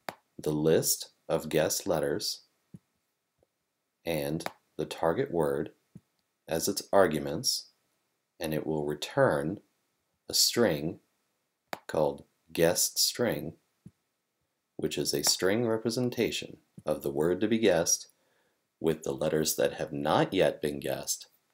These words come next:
as blanks. So we start this method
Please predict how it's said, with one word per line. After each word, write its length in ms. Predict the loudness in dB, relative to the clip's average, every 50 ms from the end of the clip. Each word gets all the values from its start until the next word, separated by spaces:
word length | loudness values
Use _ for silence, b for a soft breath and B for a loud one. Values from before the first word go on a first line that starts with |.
| _ -6
as 140 | -6 -6 -4
blanks. 640 | -2 2 2 2 2 0 -2 -2 -2 -2 -4 -6 _ _ _ _ _ _ _ _ _ _ _ _ _ _ _ _ _ _ _ _ _ _ _ _ _ _ _ _ _ _ _ _ _ _ _ _ _ _ _ _ _ _ _ _ _ _ _ _ _ _ _ _ _ _ _
So 180 | -2 0 0 2
we 120 | 2 0 0
start 380 | 2 4 4 4 4 4 2
this 200 | 0 0 0 0
method 380 | 0 0 0 0 0 -2 -2